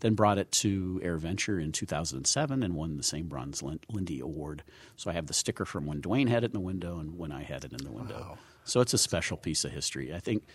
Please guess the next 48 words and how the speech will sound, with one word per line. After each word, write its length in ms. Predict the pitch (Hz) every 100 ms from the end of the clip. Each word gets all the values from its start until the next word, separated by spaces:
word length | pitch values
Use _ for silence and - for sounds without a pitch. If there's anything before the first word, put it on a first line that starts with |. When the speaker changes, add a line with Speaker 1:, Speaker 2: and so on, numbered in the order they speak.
| - - -
Speaker 1:
you 60 | 110
know, 40 |
that 200 | 107 127
will 100 | 113
be 160 | 104 92
one 240 | 95 92
I 120 | 78
hope 380 | - - 120 -
Cessna, 640 | - 87 - 90 80 80 - - - _ _ -
um, 420 | 76 65 69 76 -
would 140 | 85
accept 420 | - - 87 -
it, 80 | 90
or 260 | 107 113 107 - -
maybe 380 | 76 90 120 120
E 80 |
A 160 | 80 82
for 180 | - 87
the 60 |
museum. 460 | 78 73 71 78 87 - - - _
Um, 360 | 80 71 73 82
at 100 | -
some 180 | 92
point 280 | 90 85 80
when 120 | 78
I'm 140 | 71 76
done 400 | 71 69 69 -
flying 400 | - - 76 76
and 80 | 69
I 100 | 64 65 - -
donate 320 | 76 73 67
it 80 | -
to 80 |
one 180 | 76 71
of 80 | 73
them, 120 | 69
because 200 | 71 -
I 60 | 78
think 160 | 73
it 80 | 76
still 220 | - 80
needs 240 | 71 76 -
to 100 | 78
live 220 | 80 78
in 80 | 76
history 360 | 101 - 73
somewhere. 440 | - 87 71 62 80 - -
Speaker 2:
Absolutely. 600 | 85 - 87 78 78